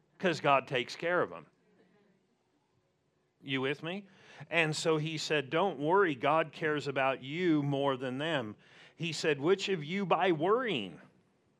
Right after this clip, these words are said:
can add one cubit to his stature?" In other words, can you change any element of your life in any way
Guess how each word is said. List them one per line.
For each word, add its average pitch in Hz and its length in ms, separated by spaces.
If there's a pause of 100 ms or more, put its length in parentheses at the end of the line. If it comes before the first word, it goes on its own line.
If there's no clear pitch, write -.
(880)
can 160 180
add 151 240
one 185 360
cubit 190 600
to 170 160
his 147 180
stature?" 170 720
In 135 80
other 175 160
words, 165 180
can 165 300
you 247 220
change 185 580
any 185 380
element 156 580
of 131 240
your 120 220
life 117 680 (240)
in 143 240 (100)
any 220 360
way 139 540